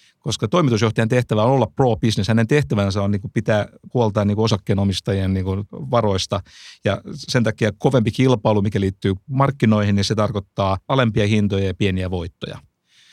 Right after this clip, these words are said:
Ja nyt mä pääsen varsinaiseen väitteeseen. Ö, Suomen ongelmana on se, että Suomen pro-market-puolue, tai pitäisikö puhua nyt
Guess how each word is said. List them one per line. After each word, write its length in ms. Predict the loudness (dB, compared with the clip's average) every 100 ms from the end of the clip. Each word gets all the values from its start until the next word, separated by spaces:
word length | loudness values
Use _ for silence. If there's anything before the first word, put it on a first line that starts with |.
| _ _
Ja 60 | 0
nyt 140 | 2 2
mä 140 | 0 2
pääsen 280 | 0 2 2
varsinaiseen 400 | 2 2 0 2
väitteeseen. 840 | 0 0 0 0 2 2 2 2 -2
Ö, 260 | 0 2 2 -2 _ -4
Suomen 340 | 0 4 4
ongelmana 520 | 4 4 4 2 2
on 100 | 0
se, 220 | 2 2 2
että 220 | 0 -2 -2 -12
Suomen 320 | -10 -2 0 0 2
pro-market-puolue, 1080 | 2 4 2 0 -4 0 4 4 2 0 -2 _ _ _
tai 120 | -4
pitäisikö 360 | -2 -2 -2 -4
puhua 240 | 0 2
nyt 160 | 2 0